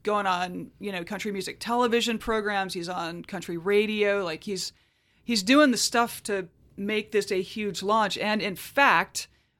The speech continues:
this album debuted at number one on both the country and pop charts, which is something that had never happened before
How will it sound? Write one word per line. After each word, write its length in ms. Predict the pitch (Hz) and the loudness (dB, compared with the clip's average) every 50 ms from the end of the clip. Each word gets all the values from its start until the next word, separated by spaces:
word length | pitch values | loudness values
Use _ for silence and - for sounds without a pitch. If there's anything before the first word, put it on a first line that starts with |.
| _ _ _ | _ _ _
this 300 | - 170 180 226 226 - | -6 -2 0 0 2 2
album 420 | - - 214 233 233 226 220 208 | 2 2 4 4 2 2 0 0
debuted 380 | 180 208 202 202 170 196 202 196 | 2 2 2 2 2 0 0 0
at 120 | 185 - | 0 -2
number 280 | 185 185 185 170 185 180 | -2 -4 -2 -2 -2 -2
one 240 | 175 185 185 190 196 | -2 0 0 0 0
on 120 | 180 180 | -2 -2
both 180 | 170 180 170 - | -2 -4 -6 -6
the 80 | 185 | -10
country 420 | 156 - - 208 196 - 220 202 - | -10 -8 -8 -8 -6 -4 -4 -4 -2
and 260 | - 190 196 190 - | -2 -4 -4 -4 -8
pop 260 | - - 208 202 202 - | -8 -4 -4 -4 -4 -4
charts, 480 | - - 196 - - - - - - | -6 -8 -8 -8 -10 -8 -8 -8 -8
which 120 | - 170 - | -8 -8 -6
is 80 | 170 - | -6 -4
something 280 | 208 185 - 202 190 | -4 -6 -6 -6 -6
that 80 | 185 180 | -4 -4
had 160 | 185 175 175 | -4 -4 -4
never 320 | 185 185 190 190 202 190 | -4 -2 -2 -2 -2 -2
happened 380 | 185 190 190 185 - 190 185 - | -2 -2 -4 -4 -4 -8 -10 -10
before 580 | - 175 - - 180 180 160 160 160 156 160 | -10 -12 -8 -8 -6 -6 -6 -6 -8 -10 -12